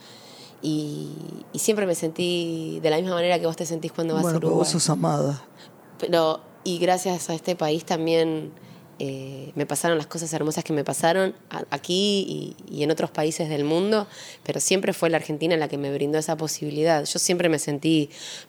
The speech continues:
Speaker 1: eh, me siento también argentina. Sin duda que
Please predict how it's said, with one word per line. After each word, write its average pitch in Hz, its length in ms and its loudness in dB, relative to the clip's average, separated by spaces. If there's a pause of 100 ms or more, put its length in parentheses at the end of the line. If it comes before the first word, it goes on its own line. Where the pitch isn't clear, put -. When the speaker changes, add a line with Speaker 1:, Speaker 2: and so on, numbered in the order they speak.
(100)
Speaker 1:
eh, 131 320 -4
me 147 100 2
siento 247 340 4
también 143 300 0
argentina. 135 680 -4 (100)
Sin 147 200 0
duda 196 280 8
que 156 320 2